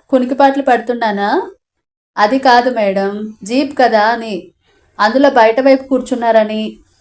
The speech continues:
కల్పన తెలివైనది, నవ్వొచ్చింది. ఎంత సున్నితంగా చెబుతుంది.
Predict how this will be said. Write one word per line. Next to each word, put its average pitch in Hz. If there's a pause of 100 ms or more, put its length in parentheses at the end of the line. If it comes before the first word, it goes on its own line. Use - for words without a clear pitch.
(1600)
కల్పన 214
తెలివైనది, 220
నవ్వొచ్చింది. 208 (140)
ఎంత 208
సున్నితంగా 233
చెబుతుంది. 220